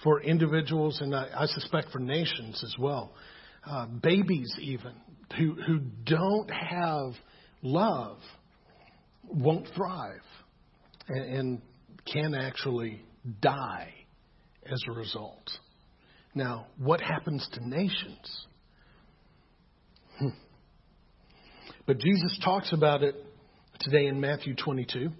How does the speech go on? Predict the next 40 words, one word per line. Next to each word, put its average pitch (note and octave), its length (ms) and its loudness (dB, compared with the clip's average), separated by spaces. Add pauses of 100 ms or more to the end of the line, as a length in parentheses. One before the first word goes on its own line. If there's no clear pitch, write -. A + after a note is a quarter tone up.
(920)
And D3 160 0
so F3 180 4
we're F#3 80 6
gonna F#3 140 4
look D3 320 4
at C#3 180 2
it, F3 140 0 (360)
use C#3+ 200 2
that D3 160 4
as C#3 180 4
our C#3 120 6
jumping C#3+ 420 2
off C3+ 180 2 (540)
point. D#3 420 2
And D#3+ 160 4
we're F3+ 160 8
told E3 560 4 (400)
in D3+ 160 2
Matthew D#3+ 340 2
twenty-two, D#3 480 2
starting D3+ 280 0
in C#3+ 100 -2
verse D3 320 4
thirty-five, C#3+ 640 4
that C3+ 120 2
one D#3 220 4
of F3 80 4
the E3+ 80 2
Pharisees, E3+ 640 2 (580)
he F#3+ 100 6
was D#3+ 140 6
an D#3+ 120 2
expert F#3+ 400 4
in D#3 140 2
religious D3 580 4
law. A#2+ 320 -2 (600)
You C#3 100 0
know, C3+ 120 4
there D3 200 6
were C#3 380 4